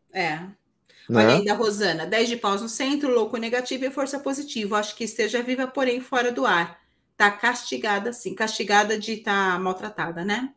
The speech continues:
Speaker 2: Uhum.
Speaker 1: Não necessariamente de ainda ser uma,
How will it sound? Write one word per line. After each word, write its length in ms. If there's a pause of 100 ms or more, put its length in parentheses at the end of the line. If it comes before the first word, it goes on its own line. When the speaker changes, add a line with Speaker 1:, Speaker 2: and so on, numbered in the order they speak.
Speaker 2:
Uhum. 600 (240)
Speaker 1:
Não 180
necessariamente 760
de 160
ainda 240
ser 280
uma, 840